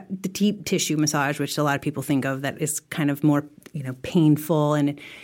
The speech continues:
and it can, can be painful, but, um, the massage that you should get right before an event, you don't wanna go too deep because it, you know, it will fatigue your muscles or it'll make them feel sore, and that's not what you want right before a race. So one thing to do is,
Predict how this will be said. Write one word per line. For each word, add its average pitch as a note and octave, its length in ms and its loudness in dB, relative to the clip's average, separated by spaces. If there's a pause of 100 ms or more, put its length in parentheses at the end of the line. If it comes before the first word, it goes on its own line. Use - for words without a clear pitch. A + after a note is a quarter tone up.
(120)
and D#3 440 4
it - 140 0
can, E3 460 2
can A3+ 240 6
be E3+ 80 4
painful, C#3+ 400 0
but, D3 240 -2
um, C#3 380 0 (840)
the F3+ 600 6
massage G#3+ 380 4
that G#3+ 100 2
you G3 60 4
should F3+ 140 0
get E3 180 -2
right E3 160 -2
before D#3+ 520 2
an D3+ 120 2
event, C3 420 -4
you E3+ 80 0
don't E3 160 4
wanna E3 160 2
go C#3+ 180 0
too D3 200 -2
deep C3 240 -4
because D#3+ 300 -6
it, D3+ 320 -6
you E3 120 0
know, C#3 180 -6 (380)
it F3 140 0
will D3+ 160 2
fatigue D#3 320 2
your D#3 100 6
muscles C#3+ 320 0
or C#3+ 100 0
it'll C#3 160 2
make D3+ 160 4
them D3+ 140 2
feel D3 160 0
sore, C#3+ 360 0
and D#3+ 180 2
that's D#3 180 0
not D3+ 80 0
what B2+ 80 -2
you C#3 100 -2
want C3 240 -4 (220)
right D3+ 160 -2
before C#3 240 -4
a C#3 40 -2
race. C#3 280 -2
So D3+ 240 0 (400)
one F#3+ 220 6
thing F#3 200 6
to F3+ 100 0
do D3+ 220 2
is, C#3+ 160 0